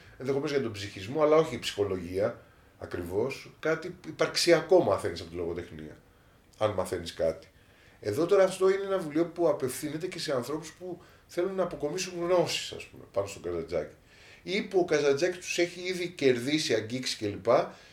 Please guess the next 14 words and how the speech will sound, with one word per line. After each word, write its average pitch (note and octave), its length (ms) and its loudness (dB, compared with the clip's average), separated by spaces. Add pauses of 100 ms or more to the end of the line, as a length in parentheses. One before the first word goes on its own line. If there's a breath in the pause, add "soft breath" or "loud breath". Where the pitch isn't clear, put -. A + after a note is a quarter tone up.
(120 loud breath)
Και D#3+ 120 -6
που D3+ 160 -10
θέλουν, F#3+ 420 0
διαβάζοντας D3+ 380 2
και F3 80 -2
ένα E3+ 120 4
βιβλίο D#3 220 -2
σχετικά C3+ 340 -2
με B2+ 100 0
αυτόν, G3 400 -2 (300 loud breath)
να D3 480 2
παρατείνουν C#3+ 760 4
αυτή G#2+ 240 -2
την G#2 200 -6